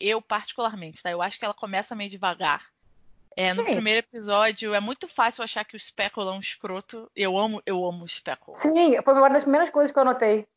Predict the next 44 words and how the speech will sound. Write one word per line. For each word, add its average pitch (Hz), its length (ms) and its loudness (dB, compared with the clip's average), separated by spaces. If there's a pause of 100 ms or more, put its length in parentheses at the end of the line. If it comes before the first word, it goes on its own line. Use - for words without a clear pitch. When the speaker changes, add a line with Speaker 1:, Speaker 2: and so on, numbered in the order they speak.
(140)
Speaker 2:
foi 208 100 -2
que 202 60 -6
ele 208 80 6
era 208 80 6
um 208 40 0
escroto. 180 420 0 (380)
E 269 100 6
depois 359 280 8
eu 214 80 6
Speaker 1:
Sério? 180 140 -6 (320)
Speaker 2:
que 220 60 -2
ele 208 60 6
era 202 100 6
um 208 40 0
fofo. 175 380 0 (180)
Sim. 208 300 0
Speaker 1:
Então, 208 520 -6
é, 214 120 -2
pois 285 240 -12
é. 196 240 0 (180)
O 466 100 -8
que, - 200 -20
o 381 40 -4
que - 160 -10
eu 370 100 -2
acho 339 300 -4
muito 294 240 -14
corajoso 262 520 -4
dessa 220 240 -12
série, 170 340 -6
né? 165 140 -12
Tipo, - 200 -14
ela, 202 140 -4 (160)
ela 214 260 -2
faz 226 380 -2
isso, 170 260 -14
né? 165 240 -12 (640)
Os - 80 -14
personagens 208 800 -6
têm 214 540 -12
uma 220 200 -6
profundidade, 226 720 -4
assim, 180 240 -12
tipo, 165 460 -16